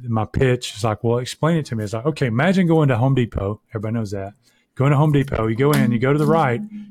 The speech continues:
you got all these tools to choose from. "Ooh, I want that one, that one, and that one. Hmm, it's missing two more that I want." That's okay. Go over right here and make your own tool,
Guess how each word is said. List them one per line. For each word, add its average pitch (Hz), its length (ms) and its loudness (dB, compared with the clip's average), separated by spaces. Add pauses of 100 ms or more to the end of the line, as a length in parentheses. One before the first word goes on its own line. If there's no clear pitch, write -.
(100)
you 113 120 -2
got 120 160 0
all 123 160 0
these 135 180 0
tools 147 300 0
to 104 100 -14
choose 123 240 -2
from. 90 300 -14 (500)
"Ooh, 151 140 4
I - 20 2
want 117 220 -2
that 135 260 -2
one, 143 300 0
that 123 260 0
one, 123 140 -4
and 113 100 -4
that 139 240 -2
one. 110 220 -6 (640)
Hmm, 156 460 2
it's - 180 -10
missing 143 640 -2 (420)
two 165 220 0
more 151 280 2
that 113 100 -2
I 101 80 -6
want." 98 300 -10 (420)
That's - 180 -4
okay. 156 360 -2 (560)
Go 127 140 2
over 120 200 2
right 120 180 0
here 151 460 2 (560)
and 117 100 2
make 139 280 0
your 120 160 0
own 101 180 -4
tool, 90 380 -10